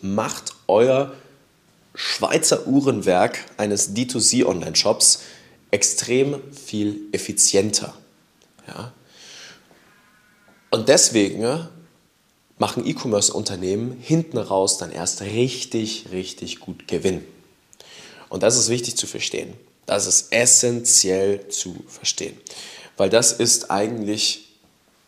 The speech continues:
eine strategische Sache. Wann tut man was in welcher Situation? Und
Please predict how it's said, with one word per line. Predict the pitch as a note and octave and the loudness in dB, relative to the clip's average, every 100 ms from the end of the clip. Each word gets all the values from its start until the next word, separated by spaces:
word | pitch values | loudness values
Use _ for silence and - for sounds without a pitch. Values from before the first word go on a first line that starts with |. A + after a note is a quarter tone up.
| _ _ | _ _
eine | F#2 F#2+ | -8 -2
strategische | - - G2+ - C#3 C3 A#2+ - G2+ G2 - - _ - | 0 0 -2 -2 2 2 2 2 2 2 -6 -20 _ -14
Sache. | F#2 F#2 - - _ _ _ _ _ _ - | -8 -8 -8 -16 _ _ _ _ _ _ -6
Wann | G2 B2 | -4 0
tut | D3+ | 0
man | C3+ G#2+ | 0 2
was | G#2 G#2 | 2 2
in | |
welcher | F2+ - E2+ | -4 -8 -10
Situation? | - - - - _ _ _ _ _ - - _ _ _ | -14 -12 -10 -12 _ _ _ _ _ -20 -20 _ _ _
Und | G2 G#2 G2+ G2+ G#2 - - | 4 4 4 0 -2 0 -2